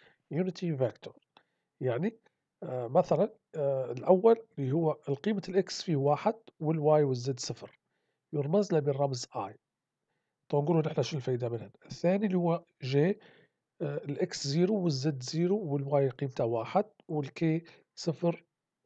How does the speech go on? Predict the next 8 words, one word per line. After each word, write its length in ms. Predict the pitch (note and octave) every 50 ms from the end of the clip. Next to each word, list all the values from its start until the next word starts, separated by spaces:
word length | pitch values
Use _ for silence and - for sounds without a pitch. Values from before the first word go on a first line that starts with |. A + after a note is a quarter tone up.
| F#3+ C#3 B2+
في 140 | - -
الإكس 500 | C3+ B2+ B2+ - D#3+ D#3+ - - - -
وصفر 500 | D#3+ C3+ C3 C3 B2 - - D#3 - D3+
في 120 | C3+ - -
الواي 380 | C3+ B2+ C3 C3+ C#3 C#3 D3
والزد 360 | D3 C3+ B2+ B2 C3 C#3+ C3 -
قيمتها 520 | - - B2 B2+ C#3 - - B2+ A#2+ B2 - - - - - _ _ _ - -
واحد. 380 | C3+ D3 E3+ E3 - A3+ A#3